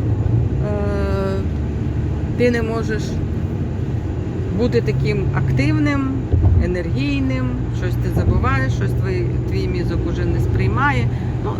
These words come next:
це зрозуміло. А треба в це все вникати, треба робити всі ці процедури по документам. Так що без молодих пенсіонерам не обійтися. Але ж, але ж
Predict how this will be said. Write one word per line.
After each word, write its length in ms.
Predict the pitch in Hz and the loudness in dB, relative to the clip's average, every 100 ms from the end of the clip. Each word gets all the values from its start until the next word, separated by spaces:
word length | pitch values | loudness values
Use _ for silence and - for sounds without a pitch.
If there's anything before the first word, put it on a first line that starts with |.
| - | -2
це 140 | 254 | -2
зрозуміло. 680 | 240 233 214 208 175 156 156 - | -2 -2 -2 -2 0 0 0 -2
А 100 | 190 | -2
треба 280 | - 285 254 254 - - - - | 0 0 -2 -2 -4 -2 -2 -2
в 40 | - | 0
це 140 | 233 | 0
все 320 | - 214 190 - - - - | 0 -2 -2 -2 -2 0 0
вникати, 840 | - - 269 330 339 302 294 285 285 - - | 0 2 2 0 -2 -2 -2 -2 -2 -2 0
треба 320 | 196 196 185 - - 190 | 0 0 -2 -2 0 0
робити 400 | 185 190 - 180 | 0 0 0 -2
всі 180 | - - - | -2 -4 -2
ці 100 | - - - - - - - - - - - - - | -2 -2 -2 -2 -2 -2 -2 -2 -2 -2 0 -2 0
процедури 800 | 196 190 208 202 311 339 302 285 277 - - - - - - - - - - - | -2 0 0 0 2 2 0 -2 -2 -4 -4 -4 -4 -4 -4 -6 -6 -6 -6 -4
по 80 | |
документам. 720 | 208 240 247 240 240 233 214 202 196 - - - - - - - - - - - - - - - | -2 0 0 -2 -2 -2 -2 -4 -4 -4 -2 -2 -4 -6 -6 -4 -2 0 0 2 0 0 0 0
Так 100 | - - | 0 0
що 100 | - | 2
без 220 | 226 240 | 0 0
молодих 500 | 247 240 240 285 330 - - - | 0 2 0 0 0 0 -2 -2
пенсіонерам 680 | 220 220 247 233 254 254 220 | -2 -2 0 0 2 0 0
не 340 | 180 196 - 226 | 0 0 0 0
обійтися. 680 | 202 202 - - - - - | 0 -2 0 -2 0 0 0
Але 240 | 254 339 269 | 0 2 2
ж, 300 | - - - | 0 0 -2
але 300 | 208 269 339 | -2 0 0
ж 120 | - | 0